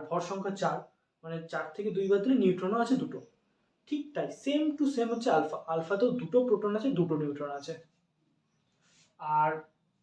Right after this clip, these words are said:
ইলেকট্রন নেই, যার কারণে ওটা কিন্তু only পজিটিভ চার্জ। আর বিটা হলো ঋণাত্মক তড়িৎগ্রস্ত উচ্চ শক্তি সম্পন্ন ইলেকট্রন কণার স্রোত। আর বিটা হচ্ছে যে ইলেকট্রন, বিটা নিজে হচ্ছে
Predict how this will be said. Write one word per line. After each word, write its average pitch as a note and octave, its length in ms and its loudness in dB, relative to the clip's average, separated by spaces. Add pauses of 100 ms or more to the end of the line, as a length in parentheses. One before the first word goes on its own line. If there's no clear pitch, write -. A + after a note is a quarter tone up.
(960)
ইলেকট্রন A3 360 6 (100)
নেই, E3 120 2 (180)
যার E3 200 2
কারণে G#3+ 260 4
ওটা A3 200 2
কিন্তু G#3+ 180 -2 (240)
only A3+ 200 2 (100)
পজিটিভ E3 300 0 (140)
চার্জ। - 200 -12 (1300)
আর E3 80 -6 (100)
বিটা E3+ 280 0
হলো C4 140 2 (640)
ঋণাত্মক A3 480 -4 (180)
তড়িৎগ্রস্ত F3+ 520 0 (360)
উচ্চ - 160 -18 (300)
শক্তি F3 240 -8 (100)
সম্পন্ন F3 280 -2 (100)
ইলেকট্রন F#3 360 -4
কণার A3 280 -2
স্রোত। - 220 -6 (680)
আর D3+ 80 -8 (120)
বিটা E3 300 -2
হচ্ছে G#3+ 220 -6
যে C#4 60 0 (100)
ইলেকট্রন, - 360 0 (440)
বিটা E3 200 -4 (100)
নিজে F#3+ 200 4
হচ্ছে A3+ 160 -2